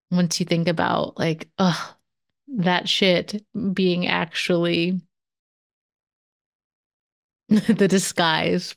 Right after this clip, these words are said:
for <laughs> the most beautiful <laughs> whatever." Uh, okay. If you are interested in continuing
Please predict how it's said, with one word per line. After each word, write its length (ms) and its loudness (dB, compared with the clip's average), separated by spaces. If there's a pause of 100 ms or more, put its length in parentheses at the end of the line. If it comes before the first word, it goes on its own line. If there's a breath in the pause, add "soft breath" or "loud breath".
for 280 2 (160)
<laughs> 140 -20
the 220 0
most 360 2
beautiful 760 0 (340)
<laughs> 760 -10
whatever." 540 -4 (1160 loud breath)
Uh, 360 0 (1600)
okay. 400 -6 (1700)
If 200 -2
you 120 0
are 140 0
interested 920 -2
in 340 0
continuing 1040 0